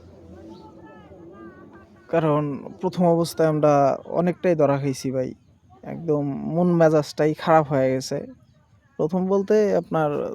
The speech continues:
দুইটা চান্স নিছিলাম আমরা এইখানে, ফার্স্ট চান্সে তো কাজ হয় নাই, সেকেন্ড চান্সেও আমাদের মিস গেছে আর কি। যাই হোক, দেখি আর একটা বার চান্স নেব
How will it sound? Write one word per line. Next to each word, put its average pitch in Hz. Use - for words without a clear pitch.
দুইটা 202
চান্স 165
নিছিলাম 139
আমরা 131
এইখানে, 135
ফার্স্ট 143
চান্সে 165
তো 160
কাজ 147
হয় 147
নাই, 160
সেকেন্ড 175
চান্সেও 180
আমাদের 156
মিস 151
গেছে 139
আর 123
কি। 147
যাই 143
হোক, 160
দেখি 151
আর 143
একটা 143
বার 143
চান্স 147
নেব 147